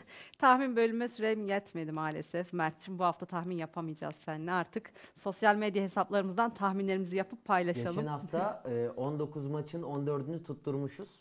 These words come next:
Speaker 2: Bunu da söyleyeyim efendim.
Speaker 1: Maşallah. Bizi izlemeye devam edin diyelim o zaman. E, Ersin Hocam, öncelikle geldiğiniz için çok çok teşekkür ediyoruz.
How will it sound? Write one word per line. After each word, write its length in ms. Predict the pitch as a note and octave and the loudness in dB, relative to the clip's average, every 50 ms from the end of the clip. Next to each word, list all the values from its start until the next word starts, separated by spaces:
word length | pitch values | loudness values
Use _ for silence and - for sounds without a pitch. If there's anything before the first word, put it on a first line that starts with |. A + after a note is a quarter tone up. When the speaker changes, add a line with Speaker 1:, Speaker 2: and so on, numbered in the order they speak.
| _ _ - | _ _ -12
Speaker 2:
Bunu 140 | B2 C3 | -6 -4
da 80 | C3+ C#3 | -4 -4
söyleyeyim 340 | C3 - A2+ G#2 G2+ G2 F2 - - - | -4 -4 -6 -6 -6 -8 -10 -12 -18 -18
efendim. 280 | F#2 - - G2 F2+ - - - | -16 -14 -14 -16 -16 -14 -2 6
Speaker 1:
Maşallah. 720 | A3 A#3+ A#3+ A3+ A#3 - G#3+ F#3+ F3+ F3 F3+ F3 F3 F3+ | 8 8 10 8 8 8 8 8 8 8 4 4 4 2
Bizi 200 | G#3+ A3+ G3 B3 | 0 2 4 4
izlemeye 440 | B3 A3 A3 A#3 A#3 A#3+ C4 C4+ G#3+ | 6 6 6 6 6 6 6 8 10
devam 380 | A#3 A#3 G#3+ A#3+ A#3+ A#3+ A3+ G#3+ | 10 10 12 12 10 10 8 6
edin 260 | G#3+ F#3+ F3+ G3+ F#3+ | 2 2 0 -2 0
diyelim 240 | F#3+ F#3 F#3 F#3 F#3 | 2 2 2 2 0
o 60 | F#3 | -2
zaman. 300 | F3+ F#3 G#3 A3+ C4+ D#4 - - - - - - - - - | -2 0 2 2 2 2 0 -8 -16 -16 -14 -14 -14 -10 0
E, 80 | - F#3+ | 2 4
Ersin 460 | F#3 - F#3+ G3+ G3+ G3 - - A3+ | 8 10 10 10 10 8 4 -2 -4
Hocam, 200 | F#3+ E3+ F3+ F3 | -2 0 0 0
öncelikle 360 | F3+ F#3 F#3 F3+ F#3+ - G3+ | 0 0 0 -2 -4 -4 -4
geldiğiniz 480 | E3+ F#3+ F3 E3+ E3+ E3+ E3 F3+ F3+ F3 | 0 2 4 4 4 2 0 -2 -4 -4
için 140 | - G#3+ F#3 | -6 -10 -8
çok 240 | - G3+ F3+ - | -6 -6 -8 -6
çok 180 | - G#3+ G3+ - | -8 -10 -10 -8
teşekkür 420 | - F3+ - - F3+ F3 - F3 | -8 -8 -6 -6 -8 -6 -4 -6
ediyoruz. 400 | E3 D#3+ D3 D#3 D#3 D#3 E3 G#3 | -4 -4 -4 -4 -6 -6 -6 -8